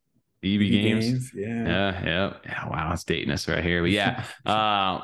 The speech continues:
Speaker 1: yeah, it's pretty crazy, though, that we were getting attention from, now, now they're grouping Pepe and, uh, Sneck in the same sentences these days. So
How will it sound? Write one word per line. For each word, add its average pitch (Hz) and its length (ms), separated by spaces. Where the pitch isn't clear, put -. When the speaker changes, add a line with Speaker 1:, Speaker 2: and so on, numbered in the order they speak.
Speaker 1:
yeah, 120 160
it's 110 180
pretty 151 200
crazy, 127 320
though, 95 120
that 90 120
we 101 80
were 101 80
getting 98 180
attention 101 420
from, 90 280
now, 104 180
now 98 180
they're 113 120
grouping 104 340
Pepe 101 460
and, 87 340
uh, 82 320
Sneck 95 340
in 85 60
the 78 80
same 85 240
sentences - 480
these 80 160
days. 78 300
So 82 280